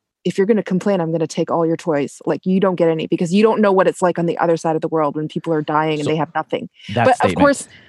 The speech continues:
Speaker 1: but my
Speaker 2: Yes.
Speaker 1: family looked at me, like, the kids literally looked at me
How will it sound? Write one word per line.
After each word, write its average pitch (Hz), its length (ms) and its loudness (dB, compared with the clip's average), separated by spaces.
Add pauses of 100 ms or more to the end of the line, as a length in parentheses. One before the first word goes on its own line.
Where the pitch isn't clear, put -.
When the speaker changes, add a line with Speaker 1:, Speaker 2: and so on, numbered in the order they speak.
(160)
Speaker 1:
but 262 160 4
my 262 120 6
Speaker 2:
Yes. - 240 -2
Speaker 1:
family 294 480 6
looked 254 320 4
at 214 180 4
me, 196 140 2
like, 202 180 4
the 226 60 2
kids 285 560 2 (160)
literally 226 460 6
looked 202 260 0
at 202 160 2
me 175 320 0